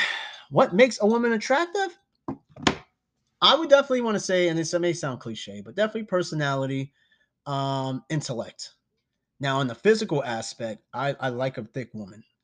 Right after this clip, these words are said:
I like wide hips. I love glasses. I don't know, something about glasses on a woman that just drives me insane. And of course, just, I like 'em thick. I'm not, I'm not afraid to say it. I like 'em thick.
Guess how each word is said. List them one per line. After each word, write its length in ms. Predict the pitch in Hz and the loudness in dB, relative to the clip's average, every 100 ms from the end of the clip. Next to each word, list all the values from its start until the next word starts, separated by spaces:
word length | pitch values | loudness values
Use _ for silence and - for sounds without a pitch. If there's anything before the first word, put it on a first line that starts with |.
| _ | _
I 80 | 113 | -8
like 280 | 123 131 110 | -4 -4 -4
wide 340 | 117 127 120 110 | -4 -4 -4 -8
hips. 500 | 110 - - - - _ - | -12 -12 -16 -16 -20 _ -8
I 80 | 139 | 0
love 220 | 143 160 | 2 2
glasses. 480 | - 120 127 120 101 - | 2 -2 -4 -6 -8 -2
I 80 | |
don't 140 | 160 156 | 0 2
know, 160 | 139 | 2
something 400 | 117 160 175 196 | 2 -2 -2 -4
about 300 | 160 139 123 | 0 0 0
glasses 440 | 113 127 135 - 123 | -2 -2 -4 -6 -8
on 140 | 123 | -8
a 40 | 120 | -8
woman 240 | 120 117 | -6 -6
that 100 | 110 | -8
just 240 | 107 110 - | -12 -16 -12
drives 320 | 117 113 117 | -10 -10 -10
me 320 | 107 104 - _ _ _ _ _ _ _ _ | -10 -10 -14 _ _ _ _ _ _ _ _
insane. 480 | 139 113 107 104 73 _ _ _ _ _ _ | -8 -8 -10 -14 -20 _ _ _ _ _ _
And 120 | 143 131 | -4 -2
of 100 | - | 0
course, 280 | 135 113 | 0 0
just, 320 | - 104 - - | -4 -6 -8 -12
I 40 | 101 | -8
like 220 | 101 - | -8 -6
'em 80 | - | -10
thick. 320 | - 78 - _ _ - | -12 -18 -20 _ _ -10
I'm 180 | 110 | -6
not, 220 | 113 117 110 | -2 -2 0
I'm 100 | 113 | -2
not 180 | 110 | -4
afraid 340 | 113 - 123 120 | -6 -4 -6 -4
to 80 | 123 | -6
say 280 | - 117 | -4 -4
it. 100 | 123 - | -6 -8
I 140 | 107 | -12
like 260 | 104 101 127 | -12 -14 -16
'em 80 | |
thick. 320 | 135 117 - | -12 -10 -12